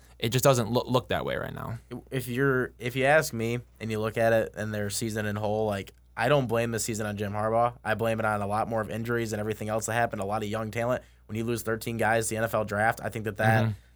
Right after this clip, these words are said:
Speaker 2: says a lot. I think that when you lose that, it's very hard to replace, and the fact that they were still able to have a defense that was that high speaks very highly on Don Brown, but the fact that their defense is able to keep them in games,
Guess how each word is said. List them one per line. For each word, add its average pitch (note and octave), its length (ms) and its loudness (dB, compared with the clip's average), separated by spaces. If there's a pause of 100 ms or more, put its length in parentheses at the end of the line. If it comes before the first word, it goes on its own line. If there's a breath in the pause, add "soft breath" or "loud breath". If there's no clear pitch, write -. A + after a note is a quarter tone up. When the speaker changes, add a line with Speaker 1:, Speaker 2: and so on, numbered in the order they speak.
(140 soft breath)
Speaker 2:
says A2+ 320 2
a D2 80 -4
lot. G#2 500 2
I A2+ 60 0
think A#2 140 -2
that A2 100 -2
when A2 100 -2
you G#2+ 100 -2
lose A#2 260 0
that, A#2+ 180 4
it's G2+ 100 -6
very G#2+ 220 2
hard A2+ 160 2
to A2 60 0
replace, A2+ 380 0
and A#2+ 60 -4
the G#2 60 -2
fact A#2 240 0
that G#2+ 80 -6
they A2+ 80 0
were G#2 80 -2
still A#2 220 0
able A2+ 180 0
to A2 40 2
have A2+ 140 2
a G#2+ 40 -6
defense A2+ 440 -2
that G#2 100 -2
was G2+ 140 -6
that G#2+ 200 0
high A2 240 2 (340 soft breath)
speaks A2+ 240 -4
very B2+ 220 4
highly A#2+ 260 4
on G#2+ 100 0
Don A2 240 2
Brown, G#2+ 320 2
but G#2 140 -2
the G2+ 60 -4
fact A2 220 2
that A2 100 -4
their G#2+ 100 -2
defense A2 340 -2
is - 20 -4
able A2+ 120 -2
to G#2 80 -6
keep B2+ 140 -6
them G#2+ 60 -6
in G#2 60 -8
games, A#2+ 300 -4